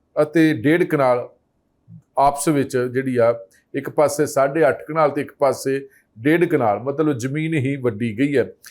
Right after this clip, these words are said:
ਜਿਸ ਤੇ ਹੁਣ ਖੇਤੀ ਹੋਣੀ ਮੁਸ਼ਕਲ ਜਾਪਦੀ ਹੈ। ਇਸੇ ਤਰ੍ਹਾਂ ਪਿੰਡ ਪੱਤੀ ਦੀਪ ਸਿੰਘ ਵਾਲਾ ਦੇ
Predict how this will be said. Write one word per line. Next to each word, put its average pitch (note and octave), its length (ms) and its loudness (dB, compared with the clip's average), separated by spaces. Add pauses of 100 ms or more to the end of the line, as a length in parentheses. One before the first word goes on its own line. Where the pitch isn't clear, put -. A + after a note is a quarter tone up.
(260)
ਜਿਸ E3 300 2
ਤੇ F#3+ 120 4
ਹੁਣ D#3 260 0
ਖੇਤੀ D#3+ 440 -4
ਹੋਣੀ B2+ 360 -10 (400)
ਮੁਸ਼ਕਲ D3+ 500 0
ਜਾਪਦੀ B2 480 0
ਹੈ। G#2+ 80 2 (720)
ਇਸੇ D#3 220 2
ਤਰ੍ਹਾਂ G3 200 4
ਪਿੰਡ F#3 300 0
ਪੱਤੀ F3+ 520 -4
ਦੀਪ E3 300 -2
ਸਿੰਘ F#3 300 -4
ਵਾਲਾ C3+ 500 2
ਦੇ D#3 280 2